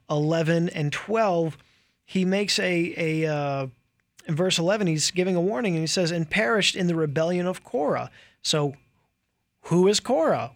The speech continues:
What is Korah? Korah was a Levite and a cousin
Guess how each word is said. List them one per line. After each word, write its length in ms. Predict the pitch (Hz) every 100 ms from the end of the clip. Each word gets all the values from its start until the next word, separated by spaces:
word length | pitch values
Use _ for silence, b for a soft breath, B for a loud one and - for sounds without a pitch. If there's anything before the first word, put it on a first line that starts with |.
| -
What 420 | 131 117 131 175
is 100 | 220
Korah? 500 | - 285 311 147 113 B B B
Korah 360 | - 247 269 269
was 300 | 226 208 180
a 80 | 180
Levite 720 | 170 254 285 139 123 147 - -
and 220 | 170 170
a 160 | 170 151
cousin 720 | 151 - 254 156 143 139 175